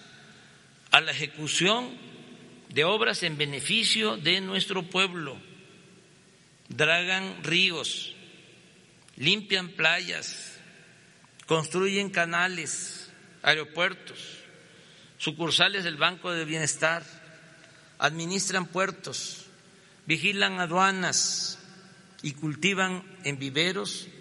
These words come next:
millones de árboles para sembrar parcelas comunales, ejidales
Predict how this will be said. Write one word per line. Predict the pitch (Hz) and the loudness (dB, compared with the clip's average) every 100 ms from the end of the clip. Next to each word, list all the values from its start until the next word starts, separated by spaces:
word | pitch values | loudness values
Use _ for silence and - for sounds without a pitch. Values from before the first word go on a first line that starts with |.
| - | -8
millones | 135 139 156 180 160 | -6 -2 -2 0 -2
de | 127 135 | 0 2
árboles | 147 156 170 165 - | 2 0 -4 -2 2
para | 135 127 | 2 2
sembrar | - 127 123 139 151 | -2 -4 0 2 2
parcelas | - 127 - 143 147 151 143 - - - - - - - - | 0 -2 2 0 0 -2 -2 -2 -6 -16 -20 -20 -20 -14 -8
comunales, | 120 123 127 143 151 147 131 | -6 -2 2 2 2 0 0
ejidales | 117 113 123 135 135 - - - | -2 0 2 2 -2 -2 -2 -4